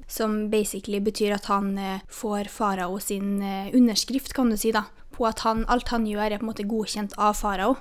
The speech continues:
Og dermed så kan du si det sånn at, eh, all den urettferdigheten som Josef måtte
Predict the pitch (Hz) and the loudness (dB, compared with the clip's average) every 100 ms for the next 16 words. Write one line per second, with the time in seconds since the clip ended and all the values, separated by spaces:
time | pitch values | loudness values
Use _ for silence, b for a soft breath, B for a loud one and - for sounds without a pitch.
0 | - 262 220 247 226 214 214 254 - - | 0 -2 2 2 2 0 0 0 -2 -8
1 | - - 254 233 233 262 226 214 220 - | 0 2 4 4 2 0 0 0 0 0
2 | 220 208 208 214 208 - - 208 - - | -2 -2 -4 -4 -6 -8 -8 -8 -2 4
3 | 247 254 277 247 226 233 208 202 190 - | 6 6 6 6 6 2 0 0 0 4
4 | 240 - 233 226 214 - 190 233 220 | 4 4 2 4 2 0 -4 -4 -4